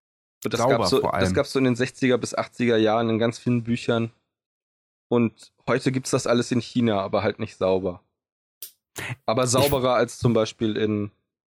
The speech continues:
Speaker 1: in, äh, Polen.
Speaker 2: Ich find das, find das interessant. Ähm, es gibt ja diesen
Speaker 1: Oder Deutschland.
Speaker 2: Retrofuturismus,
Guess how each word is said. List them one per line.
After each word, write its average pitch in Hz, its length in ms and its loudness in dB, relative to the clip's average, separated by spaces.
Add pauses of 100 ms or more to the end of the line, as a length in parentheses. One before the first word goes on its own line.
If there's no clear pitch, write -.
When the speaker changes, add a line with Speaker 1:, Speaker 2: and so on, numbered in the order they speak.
(1040)
Speaker 1:
in, 110 340 2
äh, 101 140 2 (160)
Polen. 95 420 2 (800)
Speaker 2:
Ich 98 100 -2
find 131 100 4
das, 131 220 0
find 131 180 0
das 117 120 0
interessant. 120 600 0
Ähm, 107 300 0 (300)
es - 100 -6
gibt 131 140 0
ja 127 80 0
diesen 117 120 2
Speaker 1:
Oder 123 140 4
Deutschland. 107 360 2
Speaker 2:
Retrofuturismus, 107 840 -2